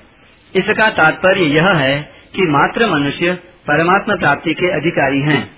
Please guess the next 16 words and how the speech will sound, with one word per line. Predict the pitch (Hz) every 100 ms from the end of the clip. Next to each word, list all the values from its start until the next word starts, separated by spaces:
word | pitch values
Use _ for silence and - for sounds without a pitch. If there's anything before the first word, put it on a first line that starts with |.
| _ _ - -
क्योंकि | 175 208 233 143 143 - - -
मनुष्य | 143 202 226 233
शरीर | - 147 147 160 190
परमात्मा | - - 151 156 180 208 214
प्राप्ति | 190 156 143 175
के | 170 160 147
लिए | 139 143
ही | 160 233
मिला | 151 131
है। | 113 104 - - _ -
अतः | 131 165 165 175 180 - -
उपर्युक्त | 151 170 180 220 190
विवेक | 147 139 190 190
को | 165 165
महत्व | 143 143 190 170
देकर | 131 127 160 165